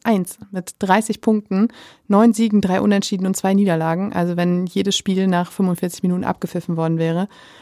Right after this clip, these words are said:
und wenn jedes Spiel nur aus den zweiten fünfundvierzig Minuten bestanden hätte, wäre Hertha auf Platz siebzehn, vorletzter Platz, mit zehn Punkten, zwei Siegen, vier Remis und acht Niederlagen.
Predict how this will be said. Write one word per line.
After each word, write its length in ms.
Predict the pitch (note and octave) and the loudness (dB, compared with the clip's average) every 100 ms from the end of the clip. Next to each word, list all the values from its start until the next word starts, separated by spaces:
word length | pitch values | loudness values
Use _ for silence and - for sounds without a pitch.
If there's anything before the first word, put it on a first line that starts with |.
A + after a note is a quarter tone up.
| - - | -20 -8
und 160 | - G3+ | 0 2
wenn 140 | F#3+ | 4
jedes 240 | G3 G3+ - | 2 0 -2
Spiel 480 | G#3 G3 G3 G#3 - | 0 0 0 -4 -10
nur 460 | G3 G3+ F#3+ F#3+ G#3 _ | -2 0 0 -2 -6 _
aus 160 | F#3+ F3+ | -6 -4
den 340 | F#3+ F3+ F#3 | -2 -2 -2
zweiten 360 | - B3+ D#4+ G3+ | 0 0 2 2
fünfundvierzig 420 | F#3+ F#3 F3 - | 0 0 -2 2
Minuten 240 | F#3+ G3 | 2 2
bestanden 360 | F3+ - E3+ F3 | -2 -2 -2 0
hätte, 280 | E3+ A3 A#3+ - _ _ | 0 -2 -4 -8 _ _
wäre 180 | F#3+ F#3+ | 0 4
Hertha 240 | G3+ G#3+ | 2 2
auf 120 | G3 | -2
Platz 200 | - F#3+ | -2 -2
siebzehn, 440 | A3 - - F#3+ G#3+ | 0 0 -2 0 0
vorletzter 380 | - F#3+ G3 F3+ | 0 0 0 -4
Platz, 340 | - G#3 - | -2 -4 -2
mit 200 | G3 - | -2 0
zehn 220 | - A#3 | 4 4
Punkten, 380 | A#3+ F3+ F#3 F#3+ | 2 -4 -4 -4
zwei 260 | - F#3 F#3+ | -4 -2 -2
Siegen, 300 | G3 G3+ G#3+ | 0 0 0
vier 260 | - G3+ | 0 0
Remis 280 | F#3+ F#3+ G3 | 2 2 0
und 120 | F3 | -2
acht 280 | G3 G#3+ - | -6 -8 -8
Niederlagen. 500 | E3 E3 D#3 E3 E3 | -6 -4 -4 -4 -6